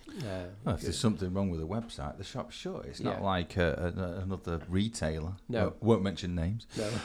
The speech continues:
Speaker 2: But, uh, it's not like another retailer where, you know, ultimately if the website's down, or th-, they've not even really gone that way. However, if the website is down, you know, you just walk into the shop. If it's down, it's shut.
Speaker 1: Yeah.
Speaker 2: I mean, that's a fascinating one for me,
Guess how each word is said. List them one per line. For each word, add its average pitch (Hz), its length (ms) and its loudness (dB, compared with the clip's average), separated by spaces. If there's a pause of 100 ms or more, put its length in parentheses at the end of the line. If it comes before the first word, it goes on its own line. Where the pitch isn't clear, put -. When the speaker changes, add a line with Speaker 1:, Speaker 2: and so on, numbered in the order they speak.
(160)
Speaker 2:
But, 107 320 8
uh, 101 240 12
it's 95 160 6
not 127 140 6
like 110 180 8
another 101 240 8
retailer 87 500 4
where, 85 360 2
you 87 80 0
know, 78 320 0
ultimately 87 500 0
if 76 120 -2
the 80 100 -2
website's 82 480 -2
down, 85 320 -2
or 82 100 -4
th-, - 160 -10
they've 85 180 -2
not 85 120 2
even 80 260 -2
really 85 160 2
gone 92 300 6
that 71 180 0
way. 78 240 -4
However, 92 300 4
if 80 80 -4
the 95 80 -2
website 90 480 2
is 139 180 6
down, 87 480 0 (220)
you 107 80 -2
know, 98 60 0
you 95 100 0
just 101 180 -2
walk 101 240 0
into 101 180 -4
the 104 80 -2
shop. - 320 -4 (460)
If 98 120 -2
it's 85 100 0
down, 120 300 4
it's - 120 0
shut. 160 300 -4 (340)
Speaker 1:
Yeah. - 120 -6
Speaker 2:
I - 20 6
mean, 175 160 6
that's - 200 2
a 135 60 -8
fascinating 123 540 0
one 95 160 0
for - 100 -4
me, 82 380 -2